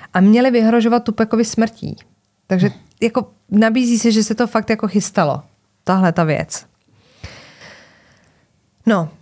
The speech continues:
A zatímco teda probíhaly nějaký výslechy a to vyšetřování a prohledávání toho místa, kde k tomu jako došlo, tak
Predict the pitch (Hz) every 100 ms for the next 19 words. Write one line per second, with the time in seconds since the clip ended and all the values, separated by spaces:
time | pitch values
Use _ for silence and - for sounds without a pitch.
0 | _ - _ _ _ _ _ 254 - -
1 | 262 311 339 320 269 277 269 254 220 214
2 | 202 180 165 220 262 - 233 208 175 180
3 | 214 247 - 226 214 190 180 175 - 180
4 | 202 202 226 233 220 214 202 185 180 185
5 | 185 190 185 190 185 180 175 170 165 180
6 | 220 233 202 - - - - - 226